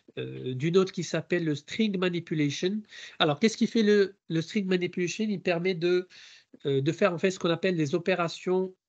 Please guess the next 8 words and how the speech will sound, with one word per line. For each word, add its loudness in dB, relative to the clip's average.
sur -4
les 0
champs, -2
euh, -2
de -4
chaîne -2
de -2
caractères. -2